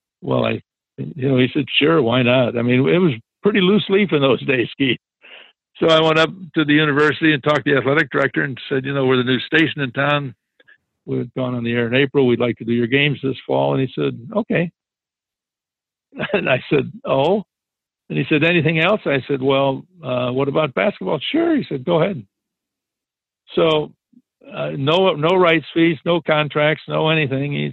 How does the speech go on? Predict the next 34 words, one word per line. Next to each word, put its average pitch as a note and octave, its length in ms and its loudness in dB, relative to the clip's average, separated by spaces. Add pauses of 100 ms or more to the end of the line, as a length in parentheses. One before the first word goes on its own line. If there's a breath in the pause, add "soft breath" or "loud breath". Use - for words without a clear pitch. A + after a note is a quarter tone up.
said, C#3+ 240 -4 (800)
"We, C3+ 160 -6 (220)
our C3 140 0
first D3+ 260 0
game's D#3 300 0
in C3+ 100 0
Maine D#3 220 2
in C#3+ 120 -2
September. D#3 380 -2
Get C#3 220 0
the C#3 120 0
schedule. C#3+ 400 2
I'll B2+ 160 2
introduce C#3 380 0
you D3 80 -2
to B2 140 0
the A2+ 60 -10 (600)
head - 240 0
coach C#3 340 2
and C3 160 0
the, A#2 360 -2
and A#2 120 -6
the A2+ 60 -6
sports C#3 320 0
information C3+ 580 0
people. C3+ 440 2
And A2+ 240 -2 (580)
is D3 140 -6
there D3+ 120 2
anything D3+ 260 2
else D3+ 200 0
you D#3 120 0
want?" F3+ 340 -2
"Nope, C#3 280 -2